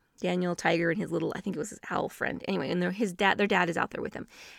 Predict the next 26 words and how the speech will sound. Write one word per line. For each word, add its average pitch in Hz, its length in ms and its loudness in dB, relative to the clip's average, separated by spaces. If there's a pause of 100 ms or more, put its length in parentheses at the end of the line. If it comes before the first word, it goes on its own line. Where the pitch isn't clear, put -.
(120)
And 208 240 6
this 208 140 2
thing 269 300 4
is 190 140 0
coming, 190 380 -2
something's 220 420 0
coming, 185 420 -2
and, 165 520 -6 (1500)
and 190 400 4
they're 190 180 8
all 180 160 8
scared, 180 420 6
and 180 160 0
they're, 170 160 0 (160)
but 196 160 0
the, - 80 -10
the, 185 280 4
the 196 80 6
little 196 200 8
song 208 300 4
that 175 60 0
goes 180 200 4
with 180 160 0
it 185 60 0
was 165 140 2
like, 170 300 0